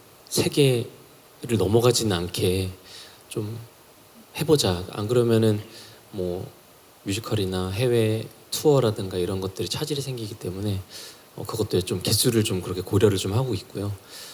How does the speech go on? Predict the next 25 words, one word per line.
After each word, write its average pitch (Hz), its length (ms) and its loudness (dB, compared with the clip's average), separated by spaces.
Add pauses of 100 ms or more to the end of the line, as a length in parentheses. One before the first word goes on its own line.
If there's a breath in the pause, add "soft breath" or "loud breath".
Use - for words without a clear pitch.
(280 loud breath)
어, 92 400 -4 (300)
이 120 120 6
안에서 117 280 6
제가 92 420 2
사실 - 460 -6 (100)
또 107 200 -2
우리 104 240 -4 (260)
팀 208 180 2
활동도 101 640 4 (160)
저희는 92 440 2
꾸준히 131 340 2
매년 82 400 -2 (300 loud breath)
계속 - 280 -4
해오고 160 220 4
있지만, 110 440 0 (580 loud breath)
또 92 80 -4
제가 95 240 2
이렇게 98 440 -2 (360)
제가 110 260 4
해오-, 156 340 6 (540)
제가 139 240 4
하고 160 160 6
싶은 131 380 -2
솔로 151 280 4
규현으로서의 98 840 4